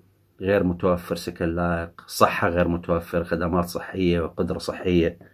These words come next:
تعليم غير متوفر، انخفاض مستوى الدخل، فقدان الأمن الغذائي، هذا كله، كله متوفر بالفقر. هذا اللي يسيطر على ثلاثة أرباع العراق.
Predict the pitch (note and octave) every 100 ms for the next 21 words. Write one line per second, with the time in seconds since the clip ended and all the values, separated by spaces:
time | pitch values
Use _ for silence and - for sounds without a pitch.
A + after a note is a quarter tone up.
0 | _ _ - - _ _ A2+ F2 G#2+ A#2+
1 | A2+ F2+ G2 G2 F#2+ F2 F#2 F2+ - E2
2 | - _ _ _ _ _ - F#2+ G#2+ -
3 | A2+ G#2 F#2 - F#2 F2 E2+ - F#2 F2
4 | - _ _ _ _ _ _ _ _ _
5 | _ - - - A2 A2 G2+ G2+ G2 F2+
6 | F#2 G2 F#2+ G#2+ G#2 - C#3 A#2+ - A2+
7 | G2 F2+ G2+ G2 F#2+ D#2+ - G2 - -
8 | - _ _ _ - G2 G2+ G2 G2+ G2+
9 | G2+ B2 A2 G2 F2 G2+ G2 G2+ G#2+ A2+
10 | F2+ F2+ D#2+ F2 E2 D2+ -